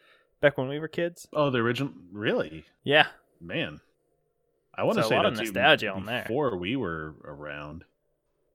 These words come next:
Speaker 1: Oh,
Speaker 2: I
Speaker 1: wow.
Speaker 2: mean, I'm,
Speaker 1: Another
Speaker 2: I'm older than you guys, and I think it was before my time even.
Speaker 1: I don't know about, wait, I know it was, like, whatever the Disney ones were called, Wi-, The Adventures of Winnie the Pooh or something, maybe. I don't, something like that.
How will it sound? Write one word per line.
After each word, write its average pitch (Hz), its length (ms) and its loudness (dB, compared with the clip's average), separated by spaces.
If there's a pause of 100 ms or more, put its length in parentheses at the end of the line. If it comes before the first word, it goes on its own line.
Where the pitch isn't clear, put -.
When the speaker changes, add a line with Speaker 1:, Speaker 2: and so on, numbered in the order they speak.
(280)
Speaker 1:
Oh, - 80 -6
Speaker 2:
I 302 40 -4
Speaker 1:
wow. 494 180 2 (120)
Speaker 2:
mean, - 240 -16
I'm, 87 160 -16 (100)
Speaker 1:
Another 165 360 6
Speaker 2:
I'm 147 100 10
older 90 40 0
than 85 120 -4
you 107 120 -2
guys, 80 340 -4
and 85 240 -10
I 73 60 -16
think 147 140 -4
it 120 40 0
was 104 100 -4
before 101 340 -4
my 90 200 -2
time 78 240 -6
even. 76 200 -10 (720)
Speaker 1:
I 165 40 0
don't 180 80 2
know 165 60 6
about, 135 180 6 (240)
wait, 135 240 4
I 160 80 2
know 165 60 6
it 151 40 6
was, 131 100 2
like, 117 200 0
whatever 131 260 4
the 110 80 -6
Disney 110 240 -4
ones 104 240 -6
were 110 60 -6
called, 107 400 -2
Wi-, 117 200 -6
The 117 140 -4
Adventures 117 380 0
of 123 40 2
Winnie 123 140 2
the 117 80 -2
Pooh 123 220 2
or 120 60 0
something, 123 300 -2
maybe. 120 320 -6 (220)
I - 140 -12 (160)
don't, 120 120 -18
something 117 220 -2
like 95 200 -12
that. - 180 -16